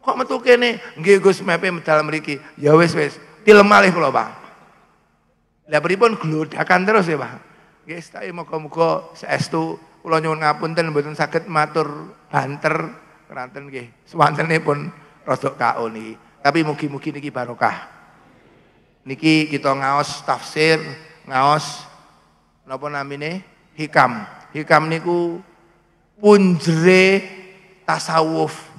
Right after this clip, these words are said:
Muga-muga mbuh sepuluh persen, mbuh limolas persen, awake dhewe niki termasuk wong sing tasawuf. Wong sing wirai,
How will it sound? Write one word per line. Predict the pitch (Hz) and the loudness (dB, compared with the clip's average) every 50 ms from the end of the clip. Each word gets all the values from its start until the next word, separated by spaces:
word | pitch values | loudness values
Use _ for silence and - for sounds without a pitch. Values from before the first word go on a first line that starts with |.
| - _ _ _ _ _ _ _ | -20 _ _ _ _ _ _ _
Muga-muga | 156 156 - 165 165 165 165 165 160 - 170 165 160 156 151 151 - - - - - | -12 -2 4 6 6 6 6 2 2 6 6 8 8 6 4 2 -4 -10 -16 -16 -4
mbuh | 165 165 160 | 2 4 4
sepuluh | - - 170 196 185 170 160 165 156 | 4 2 -2 0 4 4 4 6 6
persen, | - 160 156 - 175 160 165 165 160 160 147 151 - - - | 2 0 2 4 4 4 4 4 0 -4 -6 -8 -12 -14 0
mbuh | 160 160 165 | 4 4 6
limolas | 165 165 156 160 160 160 156 156 - - | 6 4 2 2 4 4 4 2 0 -4
persen, | 170 156 - - 170 165 160 160 151 - - - - - | -6 -4 0 2 2 2 2 0 -4 -10 -14 -20 -20 -2
awake | - 160 151 156 151 151 147 156 | 2 4 4 6 6 4 2 2
dhewe | 156 151 147 | -2 -2 -2
niki | 160 151 165 170 147 | -2 -2 -4 -2 0
termasuk | 160 156 156 156 156 151 143 131 165 170 170 - 170 - - - - - | 2 2 2 2 2 2 0 2 4 4 2 2 0 -6 -14 -18 -4 2
wong | 165 160 156 156 | 4 4 4 2
sing | 151 151 170 160 165 165 165 156 156 - - - _ _ _ _ | -2 -2 -2 -2 -2 -4 -8 -10 -12 -16 -20 -20 _ _ _ _
tasawuf. | _ - 156 151 - 170 156 156 156 160 156 147 131 - - - - - - - - - _ _ _ _ _ _ _ | _ 0 0 0 2 4 4 4 4 4 2 2 2 0 -4 -6 -8 -14 -20 -20 -20 -20 _ _ _ _ _ _ _
Wong | - 175 175 180 180 | 4 4 6 6 4
sing | 180 185 180 180 180 | 2 2 0 2 0
wirai, | 185 185 185 185 190 185 185 190 240 220 202 175 151 135 | 2 2 2 4 6 4 4 4 4 4 4 4 2 -2